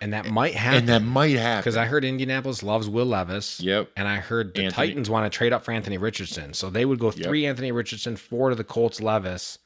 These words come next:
Speaker 1: And then we
Speaker 2: Ooh.
Speaker 1: have our pick of the next
Speaker 2: And it's
Speaker 1: two.
Speaker 2: the Seahawks above us, okay? They, we, they get the playoffs over us, then they're gonna take Will Anderson over us. I'm gonna lose my mind.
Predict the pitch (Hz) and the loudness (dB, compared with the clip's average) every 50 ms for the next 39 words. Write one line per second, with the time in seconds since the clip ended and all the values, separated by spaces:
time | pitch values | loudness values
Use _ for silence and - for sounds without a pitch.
0 | _ - - 104 113 120 120 120 110 113 113 110 113 110 - 127 120 - 123 113 | _ -10 -6 -2 0 0 2 2 2 2 2 2 0 0 0 0 0 0 0 -4
1 | 113 113 110 113 120 120 127 139 143 120 - 147 123 - - 156 156 151 139 135 | -2 -2 0 0 2 4 6 6 4 4 2 0 0 0 0 0 0 2 2 0
2 | 120 - - - 98 92 98 123 135 117 98 87 82 - 95 - - 117 120 107 | 0 0 0 -2 0 2 2 2 2 2 0 -2 -2 -4 -8 -4 -2 -2 -2 0
3 | 107 95 - 90 101 110 92 104 110 113 - 143 - - - - 110 98 92 90 | -2 -4 -4 -4 -4 -2 0 0 0 0 0 -2 -4 -4 -6 -2 0 0 0 0
4 | 90 - - 95 92 90 92 95 101 - - 104 98 104 110 107 120 117 113 - | 0 -2 -2 -2 0 0 0 -2 -2 -4 -6 -6 -4 -2 -2 -2 -2 -4 -6 -4
5 | - 113 101 92 98 98 98 98 95 101 101 92 82 - - 82 82 78 78 78 | -4 -4 -2 0 0 0 0 0 -2 -2 -4 -4 -6 -6 -6 -6 -6 -6 -6 -4
6 | 82 82 - - 104 98 87 78 78 87 92 101 98 90 90 78 78 78 82 85 | -6 -6 -6 -6 -6 -6 -6 -6 -4 -4 -4 -4 -4 -6 -8 -10 -10 -10 -8 -8
7 | 90 82 78 73 67 62 | -8 -8 -10 -12 -16 -18